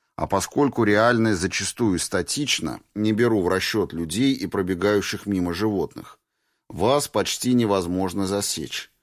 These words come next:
Другое дело, когда вы попали в толпу или плотный транспортный поток.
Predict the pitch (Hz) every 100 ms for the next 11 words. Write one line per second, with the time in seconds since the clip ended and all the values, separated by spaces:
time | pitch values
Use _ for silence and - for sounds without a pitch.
0 | _ _ _ - 87 98 117 147 127 104
1 | 147 139 113 101 107 107 120 127 110 -
2 | 113 98 - 101 95 - 135 135 101 98
3 | - 104 127 123 123 107 104 107 - 104
4 | - 104 104 104 - 107 -